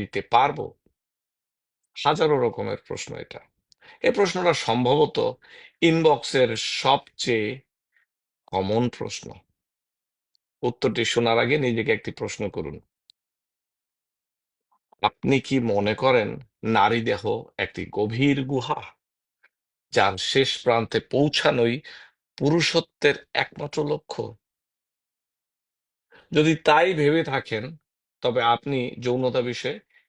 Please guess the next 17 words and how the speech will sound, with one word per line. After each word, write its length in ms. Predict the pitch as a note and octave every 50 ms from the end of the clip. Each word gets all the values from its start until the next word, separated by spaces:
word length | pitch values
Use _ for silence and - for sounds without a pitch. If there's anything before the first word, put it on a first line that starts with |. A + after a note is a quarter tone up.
| _ _ _ _ _ -
কিছুই 440 | - D3+ C3+ - - C3+ C3 A2 G2 F2 E2
জানেন 260 | D2+ G1+ G#1 G#1+ G1+ G1+ G1+ -
না। 80 | - - - _ _ _ _ _ _ _ _ _ _ _ _ _ _ _ _ _ _ _ _ _ _ _ _ _ _ _ _ _ _ _ _ _ _ _ _ - - - _ - - C3
একজন 280 | C3 B2 B2 C#3 C3+ C3 B2 A#2+ A#2
নারীর 400 | A#2+ B2 D3 E3 D3+ C3 A#2+ - - _ _ _ _ _ _ _ _ _ _ _ _ _ _ - - - -
যৌনাঙ্গ 520 | A#2 A2+ G#2+ A2+ A2+ A#2 A#2+ B2+ B2 A#2+ B2+ E3+ B3+ - _ _ _ _ _ -
বা 60 | - - -
যোনি, 340 | A2 G#2+ G2+ G#2+ A2 B2+ D3+ A3+ - _ _ _ _ _ _ _ _ - A2 G#2+
ভ্যাজাইনা 440 | G2+ G#2+ G#2 A2+ A#2+ B2 B2 A#2+ A2+ A2+
যেটাকে 280 | A2 - A#2 G#2+ A#2+ A#2 A#2+
বলে 120 | A#2+ A#2+ B2+ B2+
ইংরেজিতে, 460 | B2+ B2+ C3+ C3+ B2+ C3+ C3 - G3 C4 - _ _ _ _ _ _ _ _ _ _ _ _ _ -
গভীরতা 580 | F#3 D#3+ F3 F#3 F#3+ G3+ G3+ G#3 - - D3 D3 - - G3 - _ _ _ _ _ _ _ -
তিন 200 | - F3+ F#3+ G#3 A3 A3 G#3 - _ -
থেকে 360 | F#3 F#3 F3+ - - - G3 G3 F#3+ F#3+ F#3 - A#3 _ _ _ _ _ _ _ _ _ _ _ - - - -
সাড়ে 260 | - A2+ B2 B2+ C3 B2 - -
তিন 120 | A2